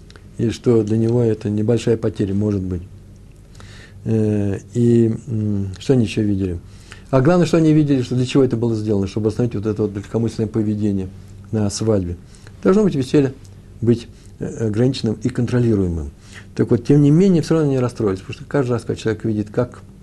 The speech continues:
еврейские мудрецы, как уничтожается, ломается, теряется, портится чужое имущество,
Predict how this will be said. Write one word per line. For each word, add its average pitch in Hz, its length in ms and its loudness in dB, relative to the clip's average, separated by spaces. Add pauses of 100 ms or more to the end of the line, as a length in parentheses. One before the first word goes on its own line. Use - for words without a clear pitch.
(420)
еврейские 127 560 -2
мудрецы, 113 460 -4 (600)
как - 320 -2 (600)
уничтожается, 113 760 -2 (720)
ломается, 110 560 -2 (100)
теряется, 107 480 -2
портится 104 560 -4
чужое 113 640 2
имущество, 113 720 -2